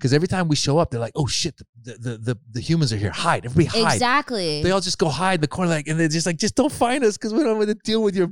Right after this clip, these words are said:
Speaker 1: bullshit."
Speaker 2: Exactly. And we're so dramatic. Like, if we,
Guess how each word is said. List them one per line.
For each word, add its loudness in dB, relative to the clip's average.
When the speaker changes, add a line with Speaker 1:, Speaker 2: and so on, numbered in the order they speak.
Speaker 1:
bullshit." 2
Speaker 2:
Exactly. 2
And 0
we're 2
so 0
dramatic. 0
Like, 0
if -2
we, -6